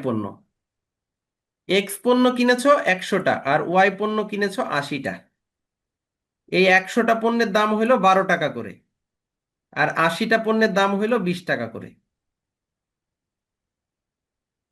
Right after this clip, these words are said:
দুইটা পণ্য কিনেছো, এই যে শর্ত দেওয়া আছে, বাকিতে কিনেছো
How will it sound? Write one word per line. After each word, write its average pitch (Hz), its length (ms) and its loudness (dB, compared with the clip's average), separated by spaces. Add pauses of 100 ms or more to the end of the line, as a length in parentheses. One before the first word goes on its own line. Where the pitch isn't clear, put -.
(340)
দুইটা 233 400 2
পণ্য 240 220 6
কিনেছো, 175 420 -4 (920)
এই 175 100 -2
যে 202 80 0
শর্ত 220 380 0
দেওয়া 180 300 4
আছে, 131 160 -4
বাকিতে 156 420 -2
কিনেছো 131 400 -8